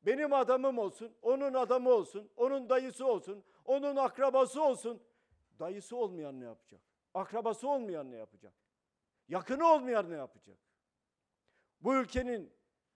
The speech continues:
garibi ne yapacak? Fukarası ne yapacak? Boğazından kesip evladını yetiştiren anne ne yapacak? Baba ne yapacak? Sözüm söz,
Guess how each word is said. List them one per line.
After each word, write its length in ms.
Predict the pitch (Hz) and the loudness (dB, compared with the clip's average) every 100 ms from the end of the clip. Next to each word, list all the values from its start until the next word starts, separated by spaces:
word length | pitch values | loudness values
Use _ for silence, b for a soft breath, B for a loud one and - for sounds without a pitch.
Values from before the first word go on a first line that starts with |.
| - | -6
garibi 440 | 160 214 269 330 | 0 2 2 2
ne 80 | 339 | 6
yapacak? 500 | 254 185 151 117 107 _ _ _ _ _ - | 6 4 -4 -14 -20 _ _ _ _ _ -12
Fukarası 600 | 190 233 262 262 269 320 | -6 0 4 2 2 2
ne 80 | |
yapacak? 460 | 302 220 151 110 101 _ _ _ _ _ _ | 2 2 -4 -20 -20 _ _ _ _ _ _
Boğazından 640 | 156 240 247 233 254 269 247 | 2 4 4 0 0 0 0
kesip 360 | 254 254 202 | -8 -8 -6
evladını 560 | 220 240 254 247 240 254 | 0 2 2 0 -2 -6
yetiştiren 680 | 226 226 247 196 254 240 196 b b | -4 -4 -6 -4 -2 -2 -4 b b
anne 420 | 185 247 294 311 | 2 2 2 2
ne 60 | 285 | 4
yapacak? 520 | 240 226 214 302 - | 4 4 2 2 8
Baba 260 | 330 330 302 | 8 10 8
ne 80 | |
yapacak? 480 | 254 170 131 110 101 _ _ _ _ _ _ _ _ _ _ _ _ _ _ _ _ _ _ _ _ _ _ _ _ _ _ _ _ _ _ _ _ _ _ _ _ _ _ _ | 6 -2 -6 -20 -20 _ _ _ _ _ _ _ _ _ _ _ _ _ _ _ _ _ _ _ _ _ _ _ _ _ _ _ _ _ _ _ _ _ _ _ _ _ _ _
Sözüm 440 | - 208 190 226 | 0 0 0 -10
söz, 420 | 180 233 262 - | -2 0 0 -4